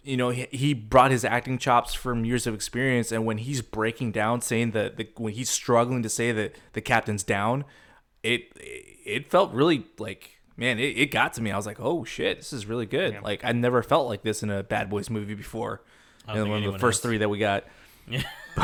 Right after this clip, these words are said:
Speaker 3: I
Speaker 1: uh,
Speaker 3: don't think anyone has, Marco.
Speaker 1: Right.
Speaker 3: Until this one.
Speaker 1: Yeah.
Speaker 3: They're like, "Wait a minute, emotion?
Speaker 1: But it was, it was a
Speaker 3: What's going
Speaker 1: nice
Speaker 3: on?"
Speaker 1: little switcheroo where, you know, first
Speaker 3: Definitely.
Speaker 1: you, you have Mike Lowry get shot, and then, you know, they do the bait and switch, and now it's, like, the captain that, you know,
Speaker 3: Captain
Speaker 1: goes
Speaker 3: goes
Speaker 1: down.
Speaker 3: down, father
Speaker 1: But it, it,
Speaker 3: figure.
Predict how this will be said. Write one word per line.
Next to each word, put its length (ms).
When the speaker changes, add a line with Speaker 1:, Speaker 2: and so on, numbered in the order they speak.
Speaker 3:
I 140
Speaker 1:
uh, 200
Speaker 3:
don't 100
think 180
anyone 220
has, 180
Marco. 380
Speaker 1:
Right. 200
Speaker 3:
Until 160
this 200
one. 200
Speaker 1:
Yeah. 220
Speaker 3:
They're 100
like, 140
"Wait 140
a 40
minute, 220
emotion? 300
Speaker 1:
But 80
it 60
was, 180
it 160
was 100
a 40
Speaker 3:
What's 40
going 120
Speaker 1:
nice 200
Speaker 3:
on?" 60
Speaker 1:
little 240
switcheroo 640
where, 340
you 160
know, 300
first 520
Speaker 3:
Definitely. 60
Speaker 1:
you, 80
you 60
have 100
Mike 200
Lowry 280
get 160
shot, 400
and 120
then, 320
you 80
know, 140
they 100
do 140
the 80
bait 220
and 100
switch, 320
and 80
now 200
it's, 120
like, 140
the 60
captain 380
that, 300
you 100
know, 100
Speaker 3:
Captain 160
Speaker 1:
goes 100
Speaker 3:
goes 60
Speaker 1:
down. 200
Speaker 3:
down, 260
father 240
Speaker 1:
But 120
it, 80
it, 120
Speaker 3:
figure. 300